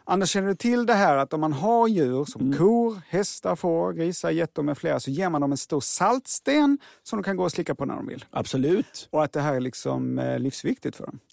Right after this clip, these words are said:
Speaker 2: Jag har haft marsvin, de har också en saltsten.
Speaker 1: Natrium- och kloridjonerna i salt är livsviktiga för alla däggdjur. Och därmed för oss människor såklart.
Speaker 2: Mm.
Speaker 1: Men problemet för oss är snarare att vi får i oss för mycket salt.
Speaker 2: Mm.
Speaker 1: För vilda rovdjur är det lätt att få i sig salt.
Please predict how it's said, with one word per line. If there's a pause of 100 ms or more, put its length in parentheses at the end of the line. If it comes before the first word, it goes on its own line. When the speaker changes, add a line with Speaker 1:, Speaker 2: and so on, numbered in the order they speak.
(140)
Speaker 2:
Jag
har
haft
marsvin,
de
har
också
en
saltsten. (220)
Speaker 1:
Natrium-
och
kloridjonerna
i
salt
är
livsviktiga
för
alla
däggdjur. (300)
Och
därmed
för
oss
människor
såklart.
Speaker 2:
Mm. (100)
Speaker 1:
Men
problemet
för
oss
är
snarare
att
vi
får
i
oss
för
mycket
salt.
Speaker 2:
Mm.
Speaker 1:
För
vilda
rovdjur (100)
är
det
lätt
att
få
i
sig
salt.